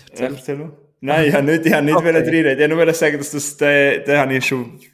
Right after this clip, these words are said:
Speaker 2: ganz lange Zeit habe ich wirklich wollen schauen. Der ist schon
Speaker 1: Mhm.
Speaker 2: lange auf meiner Watchlist.
Speaker 1: Ist ein, äh, echt guter, solider Film,
Speaker 2: Mhm.
Speaker 1: aber, aber er ist ex-, also ich finde, er ist relativ, äh, so von,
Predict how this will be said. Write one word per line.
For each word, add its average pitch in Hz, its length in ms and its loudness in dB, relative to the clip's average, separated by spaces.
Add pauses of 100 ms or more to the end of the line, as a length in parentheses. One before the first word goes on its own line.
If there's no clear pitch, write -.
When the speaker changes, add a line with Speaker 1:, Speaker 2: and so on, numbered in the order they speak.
(120)
Speaker 2:
ganz 160 340 -2
lange 143 320 2
Zeit 135 220 -4
habe 131 100 -4
ich 123 100 0
wirklich 123 260 -4
wollen 120 180 -4
schauen. 110 200 -6
Der 120 100 -4
ist 120 100 -8
schon - 120 -2
Speaker 1:
Mhm. 127 60 2
Speaker 2:
lange 143 200 0
auf 139 120 -12
meiner 127 540 -4
Watchlist. 135 760 -6
Speaker 1:
Ist 143 200 -4
ein, 143 200 2
äh, 135 260 0 (160)
echt 147 340 0
guter, 180 400 -2
solider 160 420 -4
Film, 180 360 -4 (520)
Speaker 2:
Mhm. - 80 -2
Speaker 1:
aber, 185 320 2 (760)
aber 165 360 0
er 143 140 -2
ist 147 180 -8
ex-, 139 260 -6
also 135 180 -6
ich 147 120 -4
finde, 139 280 -2
er - 20 -2
ist 131 160 -12
relativ, 139 640 -6
äh, 127 120 -6
so 123 140 -12
von, 127 240 -12